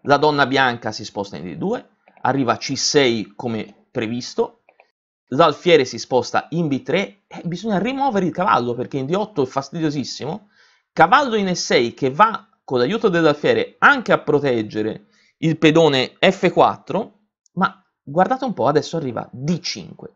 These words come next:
E bisogna catturare, cin per D cinque, l'alfiere ricattura, c'è anche questo B sette sotto attacco, F per G tre, H per G tre, e qui la situazione si fa proprio brutta, perché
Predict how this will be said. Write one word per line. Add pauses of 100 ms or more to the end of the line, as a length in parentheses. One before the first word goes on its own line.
(680)
E
bisogna
catturare,
cin
per
D
cinque,
l'alfiere
ricattura,
c'è
anche
questo
B
sette (320)
sotto
attacco, (160)
F
per
G
tre, (320)
H
per
G
tre, (120)
e
qui (300)
la
situazione
si
fa
proprio
brutta,
perché